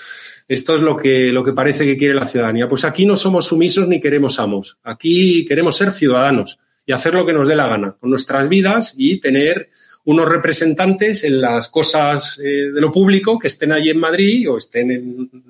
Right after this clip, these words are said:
en la región, que tampoco somos muy partidarios de todo esto de las autonomías, pero, pero, en fin, que estén allí haciendo algo con lo que les puedas exigir luego, eh, responsabilidades y controlarlos, porque si no, ¿para qué?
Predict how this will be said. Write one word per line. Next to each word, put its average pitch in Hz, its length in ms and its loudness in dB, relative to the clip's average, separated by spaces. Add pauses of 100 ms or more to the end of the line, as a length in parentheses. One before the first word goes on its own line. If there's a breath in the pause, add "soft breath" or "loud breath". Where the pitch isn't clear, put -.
en 127 160 -16
la 131 100 -6
región, 190 580 0
que 123 100 -14
tampoco 127 360 -4
somos 135 260 2
muy 135 220 4
partidarios 135 800 0 (500 loud breath)
de 135 140 0
todo 156 260 2
esto 151 220 0
de 156 80 2
las 156 200 -2
autonomías, 165 680 0
pero, 139 380 0 (480 soft breath)
pero, 143 160 2
en 127 80 2
fin, 220 260 2
que - 60 0
estén 156 260 0
allí 185 240 2
haciendo 175 460 2
algo 185 320 2
con 202 140 2
lo 151 100 0
que 139 80 -2
les 123 180 0
puedas 180 360 0
exigir 151 600 0
luego, 156 580 0
eh, 135 260 2
responsabilidades 135 920 0
y 202 40 -2
controlarlos, 190 680 -2
porque 120 240 -6
si 117 140 -4
no, 170 120 -2
¿para 170 200 -2
qué? 220 280 -4